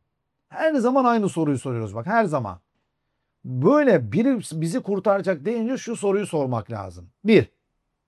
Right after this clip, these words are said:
kimin elinden? Kimin elinden kurtaracak? Şöyle bir şey mi yaşanacak orada? Allah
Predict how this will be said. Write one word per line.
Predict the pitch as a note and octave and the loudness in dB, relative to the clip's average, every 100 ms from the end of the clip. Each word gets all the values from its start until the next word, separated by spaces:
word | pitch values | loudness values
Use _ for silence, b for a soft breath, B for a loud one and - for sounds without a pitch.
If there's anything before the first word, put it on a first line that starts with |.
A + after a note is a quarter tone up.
| _ _ | _ _
kimin | - E3+ E3 | -12 -4 0
elinden? | E3+ C3 G#2+ F2+ F2+ _ _ _ _ _ _ _ _ _ _ _ _ _ _ _ _ _ _ _ _ _ _ _ _ _ _ _ _ _ _ _ _ _ | 2 0 -2 -8 -18 _ _ _ _ _ _ _ _ _ _ _ _ _ _ _ _ _ _ _ _ _ _ _ _ _ _ _ _ _ _ _ _ _
Kimin | - A#3+ | 0 2
elinden | D4+ B3+ F3 C3 | 4 4 2 -2
kurtaracak? | A#2+ G2+ G2+ F2 F2 _ _ _ _ _ _ _ _ _ _ _ _ | -8 -10 -12 -14 -20 _ _ _ _ _ _ _ _ _ _ _ _
Şöyle | C#3+ G#3 A#3+ A#3 | 4 6 6 2
bir | A#3+ | 0
şey | B3 C#4 | 2 0
mi | C4+ | 2
yaşanacak | G3+ - D3 B2+ A#2+ | 2 0 -2 -2 -4
orada? | A#2+ A2 A2+ | -4 -4 -2
Allah | F#3+ A3+ F#3 A#3 A#3+ | 2 4 4 2 2